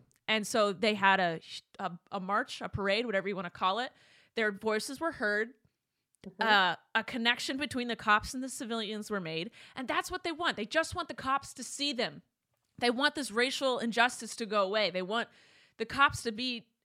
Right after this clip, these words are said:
Speaker 1: held accountable for their negative actions instead of pushed under the rug or like, "Oh, well, if we admit to the fact that there is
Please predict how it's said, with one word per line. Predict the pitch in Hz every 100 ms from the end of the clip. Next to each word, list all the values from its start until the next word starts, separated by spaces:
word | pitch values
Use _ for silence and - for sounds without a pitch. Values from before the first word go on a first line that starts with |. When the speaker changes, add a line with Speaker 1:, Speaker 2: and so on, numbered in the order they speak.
| _ 214
Speaker 1:
held | 226 285 247
accountable | - 247 277 269 214 190
for | 226
their | 208
negative | 214 220 220 196
actions | 196 262 - 196 180
instead | 190 - 214
of | -
pushed | 240 -
under | 220 202
the |
rug | 196 233 240 185
or |
like, | 180 170 - - - -
"Oh, | 247 240 208
well, | 208 196 185 - - _ _
if | 226 220
we | 226 226 -
admit | 220 190 240 285 -
to | 220
the | 202
fact | 202 185 -
that | 185 160 - -
there | 220 196
is | 190